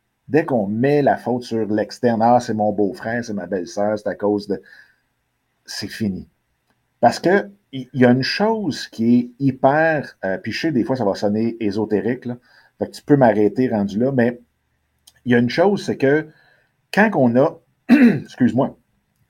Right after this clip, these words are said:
quand on a, euh, un événement nous arrive, ce qui arrive, c'est qu'on va toujours essayer de dire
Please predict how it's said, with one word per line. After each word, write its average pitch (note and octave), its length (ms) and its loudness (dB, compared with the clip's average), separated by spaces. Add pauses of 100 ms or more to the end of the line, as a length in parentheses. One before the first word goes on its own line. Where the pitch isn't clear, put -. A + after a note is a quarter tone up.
(140)
quand D#3 160 0
on G#2+ 200 -2
a, C#3+ 240 0 (420)
euh, F#2+ 500 -2
un A#2 160 0
événement C#3 440 4
nous A#2 240 -2
arrive, C3 480 -4 (720)
ce - 140 -18
qui D#3+ 100 0
arrive, D3+ 320 -2
c'est G#2 160 -12
qu'on A2+ 340 -4
va G2+ 140 -6
toujours C#3+ 560 -4
essayer A2+ 540 -2
de G#2 320 -2
dire B2 340 -2